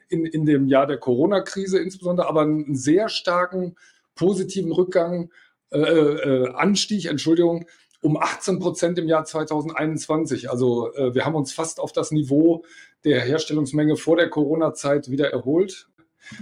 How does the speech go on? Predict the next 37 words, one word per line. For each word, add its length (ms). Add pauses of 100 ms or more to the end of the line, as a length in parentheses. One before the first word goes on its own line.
Und 120
wenn 140
man 80
sich 100
das 160
mal 200
genau 340
anguckt, 460
hier 160
mal 180
die 100
Entwicklung 480
über 120
die 100
letzten 340
Jahre 300
der 100
Herstellungsmenge 960 (500)
in 140
Europa 460
von 520
allen 340
Composite-Materialien, 1080
dann 160
sieht 180
man 280
unten 640
den 200
Balken, 680 (1000)
der 80
blaue 340
Balken, 280
das 100
sind 140
die 100
kurzfaserverstärkten 1200
Thermoplaste. 840